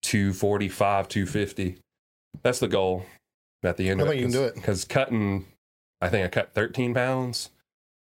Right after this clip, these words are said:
Speaker 1: in water weight for my meet, so I have that at, around that much to play with. So
Speaker 2: Sure.
Speaker 1: two fifty-five, two fifty-eight is roughly my, my walking around weight.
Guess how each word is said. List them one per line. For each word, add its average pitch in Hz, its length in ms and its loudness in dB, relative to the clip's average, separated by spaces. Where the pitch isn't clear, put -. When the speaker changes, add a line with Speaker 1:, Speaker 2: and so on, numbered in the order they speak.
Speaker 1:
in 131 120 2
water 131 320 2
weight 139 440 -2
for 139 120 2
my 143 100 4
meet, 147 300 0
so 104 400 0
I 110 100 4
have 110 220 2
that 110 320 0
at, 101 200 0
around 113 320 2
that 101 160 2
much 101 240 0
to - 80 -10
play 92 260 2
with. 82 380 -6
So 87 400 -2
Speaker 2:
Sure. 117 280 0
Speaker 1:
two 110 140 0
fifty-five, 95 600 2
two 101 140 0
fifty-eight 90 640 0
is 90 220 -4
roughly 92 360 0
my, 85 380 0
my 82 180 0
walking 85 440 -2
around 82 300 -2
weight. 85 320 -2